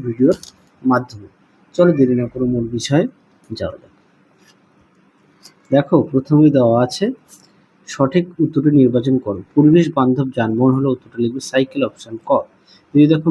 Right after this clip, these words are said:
মেয়েদের যে বয়সের নিচে বিয়ে দেওয়া উচিত নয়, তা হলো আঠেরো বছর, অপশন খ। সূর্যগ্রহণ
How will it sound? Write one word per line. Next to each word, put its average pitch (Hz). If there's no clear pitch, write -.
মেয়েদের 135
যে 156
বয়সের 143
নিচে 127
বিয়ে 113
দেওয়া 123
উচিত 175
নয়, 120
তা 98
হলো 143
আঠেরো 135
বছর, 123
অপশন -
খ। -
সূর্যগ্রহণ 165